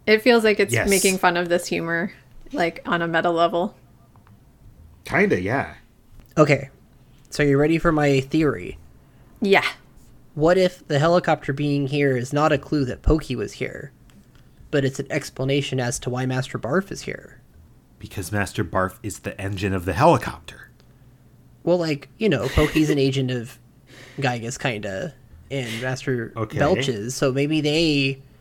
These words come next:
Speaker 3: like, in the alternate version of this video game where you're playing from the antagonist perspective,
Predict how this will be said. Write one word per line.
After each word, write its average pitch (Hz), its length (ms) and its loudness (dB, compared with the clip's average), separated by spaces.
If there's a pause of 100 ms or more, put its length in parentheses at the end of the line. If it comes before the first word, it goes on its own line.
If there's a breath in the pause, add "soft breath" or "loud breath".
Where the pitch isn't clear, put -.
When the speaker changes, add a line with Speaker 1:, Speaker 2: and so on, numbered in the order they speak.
(760 soft breath)
Speaker 3:
like, 143 280 -2 (640 soft breath)
in 156 140 0
the 156 100 2
alternate 170 480 2
version 160 320 2
of 143 80 0
this 147 160 0
video 151 300 2
game 139 280 2
where 135 120 2
you're 135 120 0
playing 143 360 2
from 135 160 -2
the 135 120 0
antagonist 139 600 0
perspective, 127 800 -4